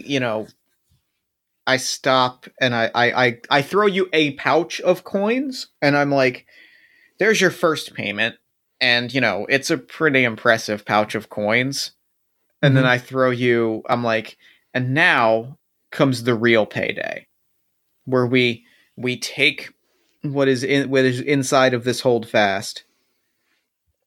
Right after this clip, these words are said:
Speaker 1: and we, we take it and we divvy it amongst ourselves and each other.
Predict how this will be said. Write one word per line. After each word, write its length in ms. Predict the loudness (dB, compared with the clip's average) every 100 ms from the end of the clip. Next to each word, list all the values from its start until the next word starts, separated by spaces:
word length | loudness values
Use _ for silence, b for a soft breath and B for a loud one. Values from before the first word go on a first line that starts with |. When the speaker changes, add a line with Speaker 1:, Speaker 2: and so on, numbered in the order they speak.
| _ -2
Speaker 1:
and 240 | 0 0 0
we, 380 | 0 0 -4 -8
we 200 | -8 -8
take 360 | -2 -2 2
it 120 | 0
and 160 | 0 -2
we 100 | -2
divvy 380 | 2 2 4 2
it 140 | 0 -2
amongst 420 | -2 -2 -2 0
ourselves 640 | 0 2 4 4 2 0
and 100 | 0
each 220 | 0 2
other. 400 | 2 4 2 0